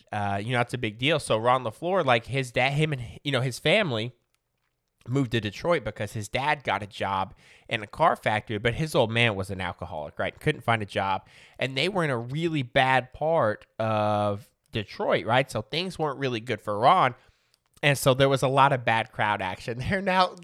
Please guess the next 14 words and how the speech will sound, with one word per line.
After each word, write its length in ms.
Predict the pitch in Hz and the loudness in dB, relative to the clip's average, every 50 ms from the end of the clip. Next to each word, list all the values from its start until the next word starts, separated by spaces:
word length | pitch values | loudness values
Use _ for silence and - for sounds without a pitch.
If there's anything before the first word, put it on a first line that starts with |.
| - _ | -20 _
one 220 | - 175 165 220 233 | -10 0 2 2 2
of 80 | 220 | 2
the 100 | 233 214 | -2 -4
funniest 640 | - - _ _ - 170 170 185 196 190 185 196 - - | -6 -6 _ _ -6 -6 -4 -4 -4 -4 -4 -6 -6 -12
quotes 540 | - - 151 139 123 107 104 - - - - _ - - - - - - _ - | -4 2 4 4 4 4 0 -8 -18 -20 -20 _ -20 -20 -20 -20 -20 -18 _ 0
is, 180 | 175 175 151 | 0 2 2
now, 220 | 160 165 156 143 - | 2 2 2 2 2
a 100 | - 143 | 0 -2
lot 300 | 139 139 135 143 202 302 | 0 0 0 0 0 -2
of 60 | 330 | -2
this 180 | 226 151 - - | -4 -6 -6 -6
information 720 | - 147 143 - - 143 131 123 120 123 - - 117 110 | -6 -6 -6 -6 -8 -4 -2 -2 -2 -2 -4 -6 -6 -6
I 140 | 101 101 98 | -6 -8 -10
get 500 | 98 - 123 135 160 147 123 - - | -12 -6 -2 0 0 0 -2 -4 -8